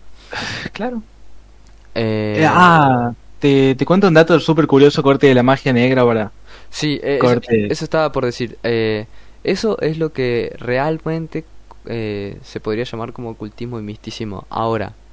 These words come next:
Speaker 2: hablemos de lo que es ocultismo actual y, de, y del, del conocimiento general que tenemos de ocultismo. Por ejemplo, las brujerías y las magias negras. Y ahora sí, Lika,
Speaker 1: Para, yo,
Speaker 2: explícanos.
Speaker 1: yo te puedo contar eso por, por experiencia, pero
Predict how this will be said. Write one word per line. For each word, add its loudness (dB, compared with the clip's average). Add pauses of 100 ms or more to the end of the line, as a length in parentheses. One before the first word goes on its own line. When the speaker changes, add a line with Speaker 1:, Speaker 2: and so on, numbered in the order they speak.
(140)
Speaker 2:
hablemos -4
de -6
lo -8
que -4
es -10
ocultismo -4 (100)
actual -4 (520)
y, -6
de, -4
y -4
del, -2
del -6
conocimiento -4
general -4
que -6
tenemos -8
de -6
ocultismo. -12 (720)
Por -10
ejemplo, -8
las -8
brujerías -10
y -8
las -12
magias -8
negras. -16 (160)
Y -6
ahora -6
sí, -12
Lika, -12 (720)
Speaker 1:
Para, 4
yo, 4
Speaker 2:
explícanos. -
Speaker 1:
yo 6
te 8
puedo 10
contar 8
eso 6
por, 4
por 6
experiencia, 4
pero 4